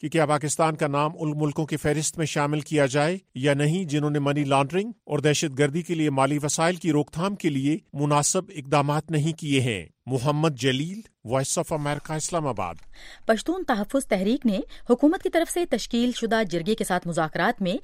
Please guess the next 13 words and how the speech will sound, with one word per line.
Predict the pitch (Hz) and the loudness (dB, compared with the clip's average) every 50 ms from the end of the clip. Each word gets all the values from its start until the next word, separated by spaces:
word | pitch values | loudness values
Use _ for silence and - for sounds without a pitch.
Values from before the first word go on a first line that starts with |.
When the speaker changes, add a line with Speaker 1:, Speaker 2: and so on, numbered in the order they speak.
| - - - - | -10 -16 -8 -2
Speaker 2:
تحریک | - 240 220 240 277 330 339 | 0 2 2 4 2 2 0
سے | - - 339 | 0 -4 -4
کیے | - - 247 269 254 | -2 0 0 2 4
گئے | 277 269 | 4 2
وعدوں | 208 175 175 180 208 247 | 4 2 0 2 2 0
کی | 233 240 - - | -2 -2 -2 -2
خلاف | 196 170 165 151 | -2 -2 0 0
ورزیوں | 175 170 165 208 220 | -4 -4 -2 -2 -2
پر | - 185 185 | -2 -2 -4
سوالات | - - 214 196 208 214 185 151 - 165 | -4 -2 0 0 2 2 0 0 -2 -6
اٹھائے، | 156 151 156 151 151 151 - - | -8 -4 -4 -4 -4 -4 -8 -10
اٹھاتے | - 147 - 165 156 - 175 | -10 -6 -4 -4 -2 -2 -2
ہوئے | 165 190 208 247 | 0 4 4 4